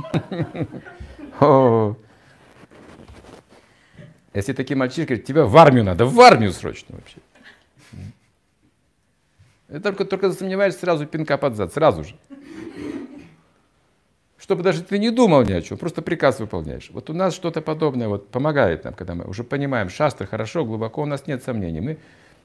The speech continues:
становимся как бы вот, ну, свободными от этих вещей.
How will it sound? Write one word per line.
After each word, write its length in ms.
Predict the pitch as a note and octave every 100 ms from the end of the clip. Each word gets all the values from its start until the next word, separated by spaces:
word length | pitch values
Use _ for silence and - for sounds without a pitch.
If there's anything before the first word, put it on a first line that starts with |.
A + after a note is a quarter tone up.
| _
становимся 500 | _ C#3+ C#3+ B2 A2+
как 160 | G2 F#2
бы 100 | F#2
вот, 120 | E2+ - -
ну, 200 | F#2 - _ _ _ _ _ _
свободными 640 | - C3 B2+ A2 F2+ D2+
от 80 | C#2+
этих 220 | - D#2
вещей. 240 | F2 -